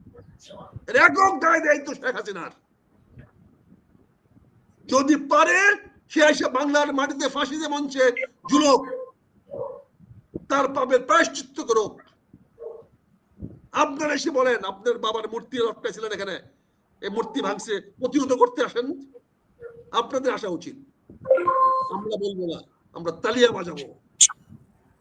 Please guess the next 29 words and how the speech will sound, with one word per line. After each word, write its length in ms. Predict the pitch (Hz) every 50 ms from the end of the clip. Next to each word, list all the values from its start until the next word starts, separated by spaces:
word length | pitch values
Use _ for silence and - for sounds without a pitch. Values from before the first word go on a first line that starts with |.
| - - -
আমরা 160 | - 185 175 175 180
তালিয়া 280 | 196 254 277 277 269 254
বাজাবো 260 | 240 226 214 208 202
এখন। 380 | 185 170 - 151 135 - - _ _ _ _ _ _ _ _ - _ _ _ _ _
ভাঙ্গো, 540 | - 233 254 247 233 233 214 180 - - - _
আরো 200 | - 247 285 302
ভাঙ্গো, 360 | 285 262 247 220 214 - - 226 233 - - _ _ _ _ _ - - _ - - - - - - - _ - _ - - _ - _ - - - - _ _ - - - - -
মুক্তিযোদ্ধাকে 640 | 196 262 254 254 - 311 262 262 269 269 - 269
দেশ 160 | 262 254 -
থেকে 140 | - 269 269
বিলুপ্ত 400 | 185 - 294 370 349 - - -
করে 200 | 302 254 254 240
দেখ, 120 | 240 226 190
বিলীন 440 | 156 139 175 302 359 370 339 311
করে 180 | 277 294 254 240
দেখ। 320 | - 208 160 - - _ _ _ _ - _ - _ _ - - _ _ _ _ _ _ _
আমি 200 | - 190 208 226
যখন 280 | 233 240 240 247 233
বলি 160 | 233 240 254 247
সার্টিফিকেট 460 | - 220 226 247 254 262 262 262 247
নেই, 180 | 254 247 262
নেই, 120 | 285 285 254
অর্থ 260 | 220 202 - - 311
বুঝেন 340 | 277 226 247 254 311 311 294
কি? 380 | 339 349 294 - - - - _ _ _ _ _ _ - _ - - - - _ _ _ _ _ _ _ _ _ - _ _ _ _
এই 60 | 156 175
অর্থ 300 | 190 214 - - - 302
হলো 140 | 247 233
আমি 100 | 220 233